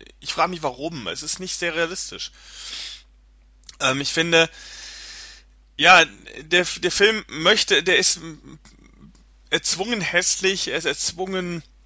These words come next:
düster, er ist erzwungen kunstvoll und er ist erzwungen tiefgründig. Der Film möchte eigentlich viel, viel mehr sein, als er ist und als er überhaupt machen kann.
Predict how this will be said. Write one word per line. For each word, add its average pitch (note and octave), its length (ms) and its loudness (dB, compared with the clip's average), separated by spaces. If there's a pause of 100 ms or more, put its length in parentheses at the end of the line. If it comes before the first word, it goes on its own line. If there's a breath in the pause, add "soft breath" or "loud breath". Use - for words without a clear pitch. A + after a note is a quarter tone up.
(880)
düster, F3 400 -2
er C#3+ 60 8
ist - 100 -4
erzwungen E3+ 540 -6
kunstvoll F#3+ 840 0
und C3 140 -10
er A#2 140 2
ist D#3 120 -4
erzwungen D#3 680 -6
tiefgründig. A2+ 800 -4
Der C#3 120 -6
Film F#3+ 200 0
möchte G3+ 240 2
eigentlich G#3 280 4
viel, C4+ 260 0
viel B3 140 -2
mehr G#3+ 260 6
sein, D#3 160 4
als D3 160 2
er C#3+ 100 0
ist - 260 -2
und D#3+ 220 -4
als D#3 160 -2
er D#3 80 2
überhaupt D3 280 -4
machen D#3 260 -2
kann. C3+ 340 -6